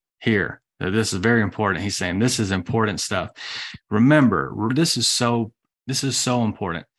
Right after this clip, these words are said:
What Jesus is saying to people out in the open can get you killed. And obviously it got him killed. You can't go around talking about God. That's not what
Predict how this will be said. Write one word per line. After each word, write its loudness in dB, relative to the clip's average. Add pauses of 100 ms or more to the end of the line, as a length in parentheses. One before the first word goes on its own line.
(360)
What 0
Jesus 2
is -4
saying -2 (480)
to 0
people -2
out 4
in 4
the 0
open -8 (640)
can 2
get 2
you 2
killed. -6 (540)
And -4
obviously 0
it -2
got 0
him -4
killed. -10 (800)
You 0
can't 0
go 2
around 0
talking -4
about 0
God. -2
That's -6
not -4 (720)
what -4